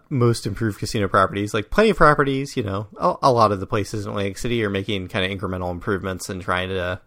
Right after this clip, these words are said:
you know, you know, this corner of the casino wasn't optimally done and we're gonna fix it, or, like, we're gonna change out this restaurant for a different restaurant.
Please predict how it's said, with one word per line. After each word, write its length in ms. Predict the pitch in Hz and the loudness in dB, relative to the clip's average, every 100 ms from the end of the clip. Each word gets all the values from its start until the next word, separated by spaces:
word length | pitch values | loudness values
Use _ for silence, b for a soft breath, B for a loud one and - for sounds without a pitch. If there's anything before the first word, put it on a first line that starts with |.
| _ | _
you 120 | 113 | -12
know, 220 | - - - b b b b b b b b - | -10 -10 -12 b b b b b b b b -10
you 100 | 87 | -8
know, 120 | 82 | -4
this 220 | 95 - | -6 -6
corner 300 | - 90 92 | -4 -2 -2
of 80 | 90 | -2
the 40 | |
casino 640 | - - 143 127 113 110 104 | -4 -2 2 4 4 4 2
wasn't 320 | 98 104 101 | 0 -4 -4
optimally 380 | 110 - 104 92 | -6 -6 -6 0
done 320 | 120 104 98 | 2 2 0
and 80 | 90 | -2
we're 140 | 87 | -4
gonna 340 | 90 95 117 | -6 -6 -6
fix 260 | 123 135 - | -4 -6 0
it, 220 | 127 - | 0 0
or, 160 | 92 90 | -4 -4
like, 240 | 85 - | -6 -6
we're 80 | 110 | -4
gonna 220 | 107 101 | -2 -4
change 200 | 107 107 | -4 -4
out 140 | 95 - | -4 -2
this 320 | 98 - - | -4 -6 -4
restaurant 420 | 95 - 98 95 | -2 -2 -2 -2
for 120 | - 90 | -4 -4
a 40 | |
different 260 | 95 98 98 | -4 -2 -2
restaurant. 540 | 92 - 98 92 | -4 -2 -2 -2